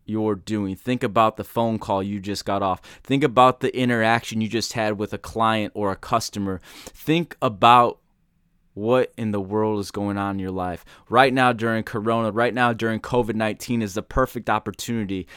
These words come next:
That doesn't mean that the, completely everything just shuts down. You don't have to deal with the kids, the, the random barking of your dog. You don't have to de-, you're still dealing with life, but it's a little bit slower now.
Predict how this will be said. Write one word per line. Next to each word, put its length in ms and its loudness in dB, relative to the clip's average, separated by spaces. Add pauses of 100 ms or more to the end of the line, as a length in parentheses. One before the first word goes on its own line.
(100)
That 160 0
doesn't 280 2
mean 180 4
that 200 2
the, 560 0
completely 560 0
everything 380 0
just 160 -2
shuts 260 -4
down. 240 2
You 80 0
don't 140 -2
have 100 0
to 80 -8
deal 240 2
with 80 0
the 80 -4
kids, 500 0
the, 240 0 (380)
the 100 2
random 540 2
barking 440 6
of 140 0
your 120 -2
dog. 500 6
You 60 0
don't 160 0
have 160 0
to 100 -8
de-, 260 -2 (320)
you're 160 0
still 300 0
dealing 340 2
with 160 -2
life, 400 2 (380)
but 100 4
it's 120 -4
a 40 0
little 200 2
bit 140 0
slower 400 0
now. 360 -8